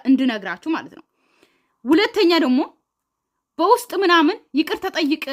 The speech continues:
ጉልበቷ ላይ ወድቀ፣ እግሯ ላይ ወድቀ» ምናምን ሲባልስ፣ እ፣ ወዳጅነት ፓርክ ቀጠራትና «ይቅርታ ጠይቀ» እንዲባል፣ ገባችሁ አይደለ? ጥፋቱን አምኖ ሳይሆን መጥቶ እግሯ ላይ ወደቀና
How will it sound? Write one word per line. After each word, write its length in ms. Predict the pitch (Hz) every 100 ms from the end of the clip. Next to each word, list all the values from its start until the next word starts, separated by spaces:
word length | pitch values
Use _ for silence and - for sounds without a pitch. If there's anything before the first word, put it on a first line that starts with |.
| 262 262
ጉልበቷ 320 | 294 294 302
ላይ 120 | 294 269
ወድቀ፣ 280 | 254 233 - 240 220
እግሯ 180 | 262 277
ላይ 140 | 262
ወድቀ» 240 | 262 254 - 247
ምናምን 320 | 262 254 254
ሲባልስ፣ 600 | - 285 202 214 330 - - _ _ _ _ _ _ _ _ -
እ፣ 120 | 226 269 262 247
ወዳጅነት 520 | 269 311 302 320 311 -
ፓርክ 300 | - 247 240 - 240 -
ቀጠራትና 600 | 285 - 262 196 240 277 453 _ _ _ _
«ይቅርታ 320 | 269 294 403 381
ጠይቀ» 280 | - 302 302
እንዲባል፣ 500 | 277 254 247 - 214 311 _ _ _ _ -
ገባችሁ 300 | 226 254 285
አይደለ? 220 | 254 311 554 _
ጥፋቱን 440 | - - 277 285 330
አምኖ 280 | 269 277 277
ሳይሆን 300 | 277 240 302 - _ _ _ _ _ 240
መጥቶ 280 | 269 320 480
እግሯ 180 | 339 339
ላይ 140 | 285
ወደቀና 480 | 254 226 254 320